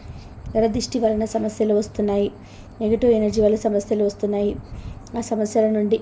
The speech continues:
బయటపడేలాగా చూడు దేవుడా" అని మనస్ఫూర్తిగా సంకల్పం చెప్పుకోండి. ఆ తర్వాత ఈ లవంగాలను ఒక ప్లేట్లో వేసి, కొంచెం కర్పూరం పొడి కూడా వేసి,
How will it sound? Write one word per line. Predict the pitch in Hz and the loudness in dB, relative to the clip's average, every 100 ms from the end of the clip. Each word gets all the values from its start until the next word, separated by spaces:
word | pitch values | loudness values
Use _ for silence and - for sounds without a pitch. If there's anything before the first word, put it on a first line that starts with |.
| - | 2
బయటపడేలాగా | 214 214 214 208 208 208 202 226 - - - - - | 2 2 2 2 4 2 0 -2 -4 -16 -18 -18 -4
చూడు | 240 240 | 0 2
దేవుడా" | 226 202 202 208 202 - - - - | 4 4 4 0 -4 -8 -18 -18 -6
అని | 214 214 214 - | 0 0 0 -4
మనస్ఫూర్తిగా | 208 208 202 - 214 202 226 220 | -4 -2 -4 -4 -4 0 2 2
సంకల్పం | 214 196 202 190 220 | 0 -2 -2 0 0
చెప్పుకోండి. | 226 196 - 196 190 180 - - - - | 0 -4 0 -2 0 -6 -10 -20 -20 -8
ఆ | 240 | -4
తర్వాత | 226 226 214 214 226 226 - - - - | 0 0 0 0 -2 -4 -6 -20 -20 -4
ఈ | 226 | 0
లవంగాలను | 208 208 208 214 208 220 | 2 2 2 2 2 0
ఒక | - 202 | -2 -2
ప్లేట్లో | 220 214 202 - 214 | 0 2 2 2 4
వేసి, | 220 214 165 | 4 0 -6
కొంచెం | - 226 208 214 | -4 -4 -2 -4
కర్పూరం | 214 196 - 226 214 208 | -2 -4 -2 0 0 0
పొడి | 208 208 | 0 0
కూడా | 208 202 | 0 0
వేసి, | 202 220 - | 2 0 -2